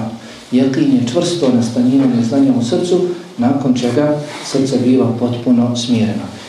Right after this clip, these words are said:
Ibn Qayyim rahimahullahu ta'ala, učenik, jel, od Šejhul Islama, rekao je, dakle, prelijepe riječi i na osnovu ovih riječi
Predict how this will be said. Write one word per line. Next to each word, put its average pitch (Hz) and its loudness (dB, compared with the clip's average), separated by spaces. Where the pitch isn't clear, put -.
Ibn 139 2
Qayyim 113 0
rahimahullahu 113 -2
ta'ala, 123 0
učenik, 107 -6
jel, 110 -2
od - -12
Šejhul 117 -6
Islama, 123 2
rekao 113 -2
je, 107 2
dakle, 110 -4
prelijepe 113 0
riječi 123 -2
i 117 -4
na 110 2
osnovu 117 0
ovih 113 -2
riječi 117 0